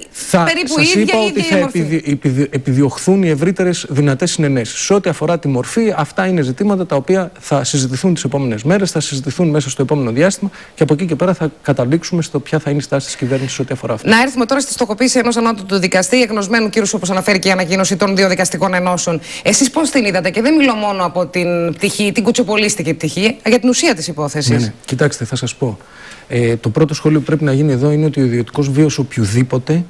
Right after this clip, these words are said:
Speaker 1: είναι απολύτως απαραβίαστος. Και η νομική υποχρέωση της πολιτείας, ε, αλλά και πολιτική αρχή της κυβέρνησης, είναι ότι ο ιδιωτικός βίος οφείλει να προστατευτεί.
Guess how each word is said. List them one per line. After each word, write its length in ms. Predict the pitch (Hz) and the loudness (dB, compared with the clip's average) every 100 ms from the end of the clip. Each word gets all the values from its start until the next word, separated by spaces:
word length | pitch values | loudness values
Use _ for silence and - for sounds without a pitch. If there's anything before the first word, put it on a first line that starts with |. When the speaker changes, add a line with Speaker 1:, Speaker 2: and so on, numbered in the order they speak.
| - | -4
Speaker 1:
είναι 280 | 147 160 165 | 2 4 2
απολύτως 720 | 143 127 127 123 151 175 - - | 0 -2 0 2 2 0 -6 -6
απαραβίαστος. 840 | 131 135 127 123 104 - - - - - | -2 0 0 -2 -4 -10 -16 -16 -18 -6
Και 100 | 131 | 0
η 60 | |
νομική 380 | 127 123 117 170 | 2 0 -2 0
υποχρέωση 460 | 180 165 - 156 - | -2 -2 -2 -2 -2
της 120 | - | -4
πολιτείας, 640 | 143 113 104 127 147 - - - - - - - | -2 -2 0 2 2 -2 -14 -20 -20 -20 -20 -8
ε, 200 | 123 120 - | -2 -2 0
αλλά 240 | 131 127 | 2 2
και 220 | 113 - | 0 0
πολιτική 440 | 196 185 139 - 151 | 0 0 -2 -2 -2
αρχή 200 | 123 151 | -2 -4
της 120 | - | -6
κυβέρνησης, 600 | - 120 127 135 - 165 | -4 0 0 0 -4 -2
είναι 120 | 170 | 0
ότι 160 | 160 147 | 0 0
ο 100 | 131 | 0
ιδιωτικός 500 | 123 123 - 165 135 | 0 -2 -2 -2 0
βίος 240 | 151 156 | 0 -2
οφείλει 260 | 143 165 165 | -2 0 0
να 120 | 160 | 0
προστατευτεί. 640 | - 131 139 - - 117 | -2 -6 -6 -6 -8 -10